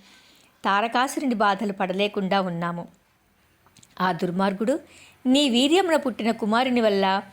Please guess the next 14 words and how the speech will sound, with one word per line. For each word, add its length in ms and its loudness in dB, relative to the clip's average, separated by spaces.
అన్యులచే 760 0
మరణించడు. 640 -4
నీకు 240 0
పుట్టిన 320 -4
కుమారుని 560 0
వల్ల 180 2
తప్ప 500 0
అన్యులచే 480 0
మరణించడు. 600 -2
అతడు 260 2
మరణిస్తే 560 0
గాని 260 0
లోకాలు 520 0
శాంతించలేవు. 1000 -4